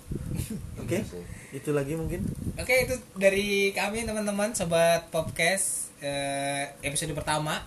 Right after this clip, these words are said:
Speaker 3: ya, episode pertama dari kita. Eh, mudah-mudahan teman-teman terbuka dulu nih, terbuka dulu. Tapi nanti di episode selanjutnya kita bakal bahas.
Speaker 1: Bahas
Speaker 3: Iya.
Speaker 1: lagi.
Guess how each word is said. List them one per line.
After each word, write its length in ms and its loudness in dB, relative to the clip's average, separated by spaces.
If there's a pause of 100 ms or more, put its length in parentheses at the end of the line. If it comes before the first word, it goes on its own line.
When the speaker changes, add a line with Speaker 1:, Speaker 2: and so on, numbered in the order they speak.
(100)
Speaker 3:
ya, 160 -4
episode 280 -4
pertama 340 -4
dari 180 -6
kita. 600 2 (340)
Eh, 340 -2
mudah-mudahan 540 -4
teman-teman 240 -4
terbuka 380 -2
dulu 260 2
nih, 240 4
terbuka 320 -6
dulu. 360 -4
Tapi 260 -8
nanti 200 -2
di 220 -2
episode 180 0
selanjutnya 320 -4
kita 140 -6
bakal 240 -8
bahas. 400 -8
Speaker 1:
Bahas 240 -2
Speaker 3:
Iya. 80 -4
Speaker 1:
lagi. 180 -4